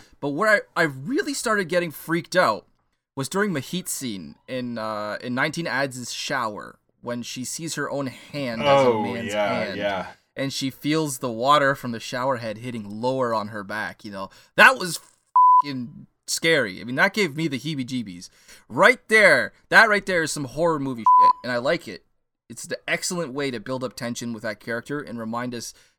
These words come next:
Speaker 1: despite all of the ostensibly boring politics, depending on who you are, that all is not in order with Mahit's identity or her memory.
Speaker 2: Mm-hmm.
Speaker 1: What about you, man?
Speaker 2: Yeah, so, you know, you talked about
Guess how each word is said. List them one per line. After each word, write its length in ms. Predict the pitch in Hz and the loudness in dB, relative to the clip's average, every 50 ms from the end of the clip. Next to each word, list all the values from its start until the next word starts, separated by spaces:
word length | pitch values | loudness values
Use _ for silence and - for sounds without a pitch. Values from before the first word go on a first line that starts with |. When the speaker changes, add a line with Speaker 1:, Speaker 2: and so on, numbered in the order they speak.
| _ - | _ -8
Speaker 1:
despite 340 | 139 - - - 156 143 | -6 -6 0 2 2 4
all 160 | 143 147 143 143 | 4 6 4 4
of 60 | 135 | 4
the 100 | 135 131 | 2 -2
ostensibly 600 | 123 - - 131 127 123 - 127 120 120 120 113 104 | -4 -2 -2 -4 -4 -2 -4 -6 -6 -6 -8 -10 -10
boring 500 | 98 _ _ - 123 127 131 123 120 110 | -12 _ _ -2 0 0 0 0 -2 -4
politics, 520 | - 127 117 113 113 - - 120 127 - | -4 -4 -2 -2 -4 -4 -6 -8 -8 -10
depending 280 | - 107 123 113 110 107 | -12 -10 -8 -8 -8 -8
on 80 | 104 | -10
who 120 | 117 120 107 | -10 -10 -12
you 180 | 98 98 101 | -10 -6 -2
are, 280 | 139 151 135 127 131 - - - _ _ _ | 0 2 2 2 0 -2 -6 -20 _ _ _
that 220 | - 135 135 - - _ _ _ | -2 -2 0 -2 -4 _ _ _
all 260 | - 139 151 170 180 | 0 0 2 2 0
is 220 | 175 151 120 117 110 | -2 -4 -6 -6 -4
not 300 | 117 131 131 135 135 - | -4 -2 -2 -2 -2 -4
in 160 | - 127 120 117 - | -6 -8 -8 -8 -8
order 460 | - 113 117 113 101 101 95 90 - _ _ _ _ _ _ - | -8 -8 -8 -8 -8 -8 -10 -12 -14 _ _ _ _ _ _ -14
with 160 | - 113 - | -14 -12 -10
Mahit's 380 | 113 110 - - 120 113 - - | -10 -10 -8 -6 -8 -8 -8 -10
identity 580 | - 107 101 98 110 113 117 - 113 - 117 110 | -12 -12 -10 -8 -8 -8 -8 -10 -10 -10 -10 -10
or 260 | - - 117 127 117 | -6 -4 -2 -2 -2
her 120 | 113 131 | -2 -4
memory. 340 | 127 135 135 143 123 - - | -6 -6 -8 -8 -10 -10 -6
Speaker 2:
Mm-hmm. 300 | 123 123 120 120 117 107 101 101 - - - - - - | -6 -4 -4 -4 -6 -8 -10 -12 -14 -16 -16 -16 -16 -12
Speaker 1:
What 80 | 135 | -8
about 160 | 135 143 135 | -6 -6 -6
you, 160 | 127 131 123 101 | -6 -6 -6 -8
man? 240 | 82 92 98 120 - _ _ _ _ _ _ _ _ - | -8 -10 -12 -12 -14 _ _ _ _ _ _ _ _ -4
Speaker 2:
Yeah, 320 | 127 165 190 165 123 104 - | 0 2 2 2 2 0 -2
so, 500 | - - - 190 170 156 147 143 139 - - - - - _ _ _ _ - - - - | -2 -2 0 0 0 0 -2 -6 -10 -14 -16 -18 -20 -20 _ _ _ _ -20 -20 -14 -10
you 100 | 151 156 | -6 -4
know, 60 | 147 | -4
you 140 | 139 143 170 | -4 -4 -6
talked 280 | 180 - - 139 139 - | -8 -10 -12 -12 -10 -6
about 260 | 143 143 123 - _ | -4 -4 -4 -4 _